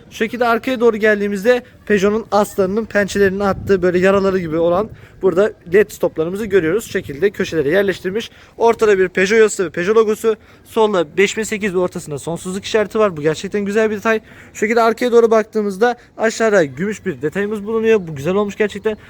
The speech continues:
Ama burada da gördüğünüz gibi iki tane sahte egzoz çıkışı koymak istemişler ama bunları da gümüşe falan boyamamışlar. Böyle bırakmışlar. Arka taraftaki park sensörlerimizi de görüyorsunuz. Şu şekilde elektronik, elektrikli bagaj kapağımızı bir açalım bakalım, bagajımızı görelim.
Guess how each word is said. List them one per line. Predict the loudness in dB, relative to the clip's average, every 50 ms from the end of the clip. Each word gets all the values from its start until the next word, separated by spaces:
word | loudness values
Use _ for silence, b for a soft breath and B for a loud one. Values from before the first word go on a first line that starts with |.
| B B B
Ama | 0 0 0 2 2
burada | 2 2 2 2 2
da | 2 4 2 2 0 -4 -6
gördüğünüz | -2 0 0 0 0 -4
gibi | -6 -8
iki | -8 -8 -10 -10 -8
tane | -6 -4 0 2 2 0
sahte | 0 0 -2 -2 0 0 0 0 0
egzoz | 0 -2 0 0 -2 -2 -2 -4
çıkışı | -12 -14 -12 -8 -8 -8 -8
koymak | -4 -2 -2 0 0 0 -2 -4 -6 -12
istemişler | -12 -10 -6 -2 -2 -2 -2 -4 -4 -2 0 0
ama | 2 0 0 0 0
bunları | 0 0 0 0 0
da | 0
gümüşe | -2 -2 -4 -6 -6 -6 -6 -6
falan | -4 -4 -4 -2 -2 0
boyamamışlar. | 0 2 2 0 -2 -4 -8 -6 -4 -4 -4 -2
Böyle | 0 0 0 0
bırakmışlar. | 0 0 -2 -2 -6 -12 -10 -10 -10 -10 B B B B B B
Arka | -2 -2 0 0 0
taraftaki | 0 0 0 -2 -6 -6
park | -2 0 0 0
sensörlerimizi | 0 -2 -4 -2 -2 -4 -2 -2 -4 -4 -4 -4
de | -4
görüyorsunuz. | -2 -2 0 0 -2 -4 -6 -12 -18 -18 -20 -20 -20 B B B B B B B
Şu | B -2
şekilde | -2 0 0 0 2 4 4 4 2 2
elektronik, | 2 2 2 2 0 -6 -6 -6 -6 -8 -12 -14 -10
elektrikli | -8 -8 -8 -8 -8 -10 -8 -6 -4
bagaj | -2 0 0 0 0
kapağımızı | 0 0 0 0 0 0 0 0 0
bir | 0
açalım | 0 2 0 0 0 0
bakalım, | -2 -2 -2 -2 0
bagajımızı | 0 2 2 2 0 -2 -4 -8 -6
görelim. | -2 0 2 2 2 0 -2